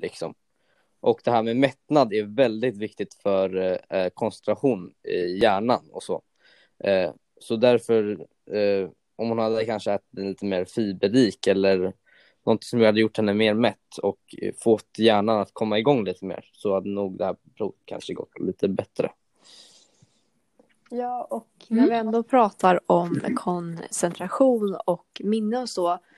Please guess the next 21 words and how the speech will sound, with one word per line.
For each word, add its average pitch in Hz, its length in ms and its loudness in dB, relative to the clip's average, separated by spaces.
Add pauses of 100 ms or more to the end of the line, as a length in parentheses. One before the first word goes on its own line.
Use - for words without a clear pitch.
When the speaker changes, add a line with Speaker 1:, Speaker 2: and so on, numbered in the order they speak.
(180)
Speaker 2:
så - 160 -10
är 214 40 -2
ju 208 80 0
också 202 220 -10
det 196 260 -4
en 170 360 -10 (360)
effekt - 760 -12
som 165 580 -14
sker 170 220 -8
av 160 80 -12
sömnbrist. 185 680 -8 (220)
Alltså 196 440 -6
just 196 220 -8
att 190 100 -8
man 196 160 -8
blir, 185 380 -6 (340)
man 214 140 -6
får 233 140 0
ett 214 120 -12
försämrat 185 440 -8
minne 180 560 -8